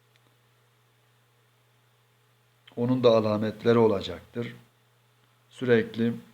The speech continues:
yalan söyler. Halk onu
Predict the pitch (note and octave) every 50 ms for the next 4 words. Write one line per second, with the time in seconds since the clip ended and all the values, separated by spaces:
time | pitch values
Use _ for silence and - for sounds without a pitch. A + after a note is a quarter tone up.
0 | _ _ _ _ _ _ _ _ _ _ _ _ _ _ _ _ _ _ _ _
1 | _ G#2+ A2+ A2+ A#2 A#2 A#2+ A2+ - - G#2 F#2+ F2 F#2 F#2 A2 A#2 A#2 - -
2 | - _ _ _ _ _ _ _ _ _ _ _ _ _ _ _ _ _ _ _
3 | _ _ _ _ _ _ _ _ _ _ _ _ _ _ _ _ _ _ _ _
4 | _ _ _ _ _ _ _ _ _ _ _ _ _ _ _ _ _ - - A#2
5 | A#2+ A#2 A#2 - - B2 A#2 A#2+ A#2 -